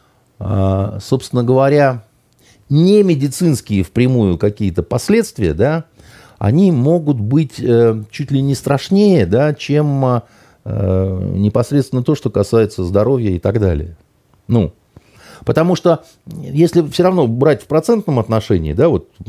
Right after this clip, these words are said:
ну, по отношению к, там, манипулируют, правда, все этими, э, ну, цифрами, да, н-, но всё равно, ну, как бы вот, э, э, если мы берём, там,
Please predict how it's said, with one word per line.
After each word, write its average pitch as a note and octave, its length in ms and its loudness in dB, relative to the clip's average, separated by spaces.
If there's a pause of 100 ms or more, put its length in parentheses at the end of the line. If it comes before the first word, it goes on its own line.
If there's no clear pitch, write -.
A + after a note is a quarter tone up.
(120)
ну, G#2 300 -2 (540)
по F#2+ 120 0
отношению G#2 600 0
к, F3+ 260 0 (260)
там, D2+ 280 -4 (760)
манипулируют, D#3+ 800 2
правда, G2+ 340 -2
все G2 240 -2
этими, D#2+ 500 -2
э, E2+ 440 -4
ну, D#2 340 -2
цифрами, D2 460 -2
да, G#2+ 160 2
н-, C#3+ 500 0
но G3 100 2
всё G#3 180 0
равно, F#3 360 0 (600)
ну, E3+ 280 0 (220)
как G2+ 180 0
бы E2 120 2
вот, D#2+ 320 -6
э, E2 340 -2 (360)
э, - 40 -10 (480)
если A2 260 0
мы A#2 120 2
берём, C#3+ 260 2
там, E2 300 -8